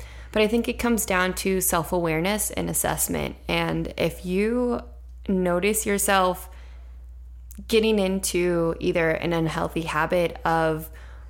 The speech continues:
wanting to progress faster or putting stress on your body, like wanting to join a, uh,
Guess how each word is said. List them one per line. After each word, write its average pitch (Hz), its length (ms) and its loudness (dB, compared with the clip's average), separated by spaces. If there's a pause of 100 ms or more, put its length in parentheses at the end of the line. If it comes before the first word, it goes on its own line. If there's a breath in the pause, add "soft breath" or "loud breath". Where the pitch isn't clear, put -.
(100)
wanting 196 400 4
to 170 680 2 (920)
progress 190 440 2
faster 165 680 2
or 160 120 2
putting 180 240 0
stress 170 300 0
on 175 80 -4
your 170 120 -2
body, 175 760 2
like 156 280 -4
wanting 185 380 2
to 180 100 0
join 170 380 2
a, 160 360 2 (640 loud breath)
uh, - 100 0